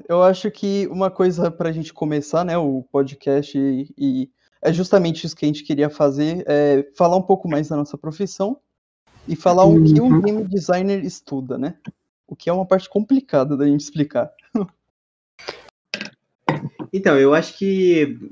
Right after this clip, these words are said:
Speaker 3: pra um, pra o tópico de o que a gente estuda, o Vitinho sabe bem, né? Porque no quinto semestre já tem uma visão geral.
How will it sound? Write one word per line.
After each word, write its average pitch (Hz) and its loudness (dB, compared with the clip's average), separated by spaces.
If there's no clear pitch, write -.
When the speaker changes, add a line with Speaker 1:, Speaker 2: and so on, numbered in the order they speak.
Speaker 3:
pra 143 -2
um, 143 -6
pra 131 -2
o 131 -4
tópico 120 -8
de 113 -6
o 113 -8
que 127 -8
a 120 -2
gente 113 -10
estuda, 127 -4
o 143 0
Vitinho 131 -10
sabe 127 -10
bem, 110 -6
né? 117 -8
Porque 117 -12
no 117 -8
quinto 127 -18
semestre - 2
já 120 4
tem 120 -2
uma 120 -2
visão 117 -4
geral. 117 -4